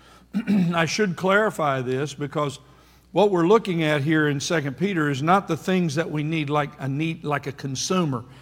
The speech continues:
"I need this," or like sometimes in church people say, "Well, I need people to do this, that, and the other for me." No, this is what we need to do, and this is what we need to be as God's people.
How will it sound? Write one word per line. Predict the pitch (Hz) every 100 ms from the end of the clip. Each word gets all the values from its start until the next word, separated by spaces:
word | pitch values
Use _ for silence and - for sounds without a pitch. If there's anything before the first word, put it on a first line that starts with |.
| - 147
"I | 160
need | 156 170 170 147
this," | 151 123 156
or | 151
like | 156 151
sometimes | - 170 165 156 131
in | 139
church | 127 170 131
people | 147 139
say, | 139 143 - -
"Well, | 143 156
I | 180
need | 175 151
people | 170 147 147
to | 147
do | 147
this, | 139 151 147
that, | 143 139
and |
the | 139
other | 143 127
for | 117 131
me." | 143 110 - _ _ _ _ _ -
No, | 147 143
this | 190 208
is | 175 -
what | 170 170 190
we | 170 214
need | 202 185 147
to | 170
do, | 139 175 196 190 147 160 185 - 143
and | 151
this | 185 180
is | 151
what | 160 170
we | 165 202
need | 190 156
to | 151
be | 135 180 196 160 156
as | 135
God's | 135 143 139 131
people. | 180 175 185